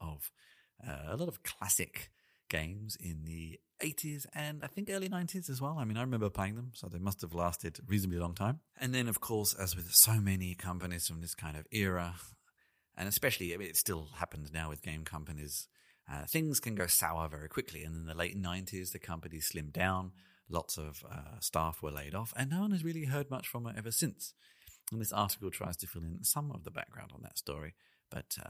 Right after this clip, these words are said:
I would encourage you to go and read to fill in the blanks there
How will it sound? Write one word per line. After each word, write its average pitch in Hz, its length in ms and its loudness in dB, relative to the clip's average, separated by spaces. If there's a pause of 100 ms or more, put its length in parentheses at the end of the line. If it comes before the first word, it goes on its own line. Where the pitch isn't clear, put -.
I 87 100 -10 (100)
would 113 100 -8
encourage 139 380 0
you 139 60 -4
to 131 100 -4
go 127 260 -2
and 107 300 -6
read 107 340 -4 (160)
to 95 180 -4
fill 87 360 0
in 80 280 -4
the - 160 -8
blanks - 320 -8
there - 280 -8